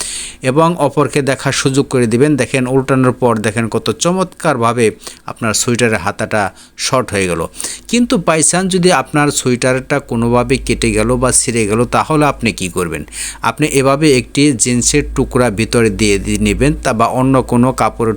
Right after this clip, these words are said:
টুকরা একটি ভিতরে দিয়ে নিলেন আপনার একটু শক্ত হওয়ার জন্য। তারপর আপনি যে কালার পছন্দ হবে সেই কালার সুতো দিয়ে আপনি সুন্দর করে আস্তে আস্তে করে আপনি এভাবে সমান করে এক সাইড থেকে আরেক সাইডে এভাবে সুতাটা পেঁচিয়ে নেবেন সুইয়ের মাধ্যমে।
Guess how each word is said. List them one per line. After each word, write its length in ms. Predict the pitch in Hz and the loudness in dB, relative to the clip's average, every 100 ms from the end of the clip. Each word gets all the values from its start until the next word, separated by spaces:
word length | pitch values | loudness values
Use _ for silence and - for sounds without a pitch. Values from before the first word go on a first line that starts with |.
| - | -4
টুকরা 260 | 113 113 | -8 -6
একটি 220 | 107 - 98 | -6 -6 -6
ভিতরে 420 | 98 - 87 104 | -6 -4 -2 -2
দিয়ে 220 | 92 101 | 0 0
নিলেন 360 | 104 117 151 165 - - - | 2 0 0 -2 -6 -10 -6
আপনার 340 | 104 - 110 | -4 -2 -4
একটু 280 | 123 - 131 | -4 -6 -6
শক্ত 380 | - 120 - 117 | -2 -2 -4 -4
হওয়ার 260 | 95 98 | 0 0
জন্য। 220 | 92 90 95 | -2 -6 -4
তারপর 440 | 123 131 - 151 | -2 -2 -2 -2
আপনি 300 | 131 - 127 | -2 -2 -4
যে 220 | 107 131 | 0 0
কালার 340 | 123 120 127 120 | 0 0 0 -2
পছন্দ 440 | 117 - 131 131 | -2 -2 -2 -2
হবে 180 | 139 151 | -2 -2
সেই 240 | - 127 | 0 -2
কালার 320 | 117 117 117 | 0 0 0
সুতো 400 | 110 - - 120 | -2 -4 -6 -4
দিয়ে 160 | 110 120 | -2 0
আপনি 260 | 110 - 117 | -2 -4 -6
সুন্দর 520 | - 123 135 147 147 | -4 -4 2 2 2
করে 260 | 147 117 92 - - - - | 2 0 -2 -8 -10 -10 -6
আস্তে 300 | - - - | -2 -2 0
আস্তে 380 | 190 165 - 175 | 0 0 0 0
করে 240 | 151 143 131 | 2 2 2
আপনি 240 | 123 143 | 0 -2
এভাবে 320 | 131 131 131 | 0 2 2
সমান 440 | 123 151 151 156 151 | 2 2 4 2 2
করে 200 | 131 123 | 2 2
এক 100 | - | 0
সাইড 180 | 135 | -4
থেকে 220 | 123 151 135 | -4 -4 -2
আরেক 160 | 123 | -2
সাইডে 240 | - 120 131 | -4 -2 -2
এভাবে 220 | 127 127 | -2 -2
সুতাটা 640 | - - 131 123 123 120 127 - | -2 -4 -8 -6 -6 -4 -6 -8
পেঁচিয়ে 420 | 139 135 - 143 139 | -4 -4 0 0 2
নেবেন 320 | 139 147 156 | 2 2 2
সুইয়ের 380 | - 190 233 190 | 0 2 4 4
মাধ্যমে। 420 | 113 85 90 | 2 -2 -6